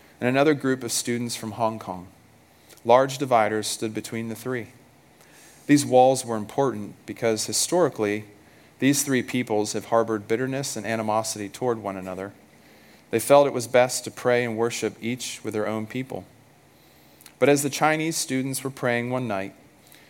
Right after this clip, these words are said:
they told their leader they wanted to invite the other countries to join them. When the Taiwanese students received the invitation, they prayed and sang a little while,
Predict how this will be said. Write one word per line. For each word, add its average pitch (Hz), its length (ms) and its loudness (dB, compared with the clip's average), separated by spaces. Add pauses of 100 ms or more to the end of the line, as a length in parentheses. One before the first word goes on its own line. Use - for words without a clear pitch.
(120)
they 120 100 -2
told 151 300 4
their 170 140 4
leader 107 340 0
they 107 120 -4
wanted 120 300 -4
to - 120 -8
invite 113 380 0
the 110 120 -2
other 120 160 2
countries 107 520 -4
to - 100 -10
join 117 320 -6
them. 92 200 -10 (960)
When 123 120 -4
the 120 60 2
Taiwanese 131 520 0
students 127 540 -4
received 120 420 0
the 120 80 0
invitation, 120 680 -2 (400)
they 113 120 4
prayed 135 420 4
and 120 140 -4
sang 127 300 0
a 117 60 -4
little 107 200 -2
while, 101 360 2